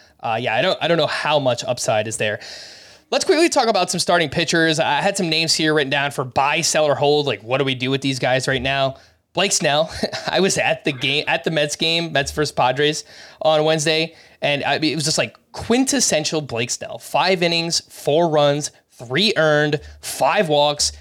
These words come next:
five strikeouts. I just don't understand. He threw his fastball seventy-two percent,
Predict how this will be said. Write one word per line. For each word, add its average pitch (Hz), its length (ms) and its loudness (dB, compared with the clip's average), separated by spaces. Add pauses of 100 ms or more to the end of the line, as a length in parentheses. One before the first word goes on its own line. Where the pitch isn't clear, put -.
five 185 440 -2
strikeouts. 135 680 0 (640)
I 208 80 0
just 381 220 0
don't 381 80 4
understand. 143 500 0
He 175 120 -4
threw 285 260 2
his 311 160 2
fastball 156 400 0
seventy-two 196 760 -2
percent, - 640 -2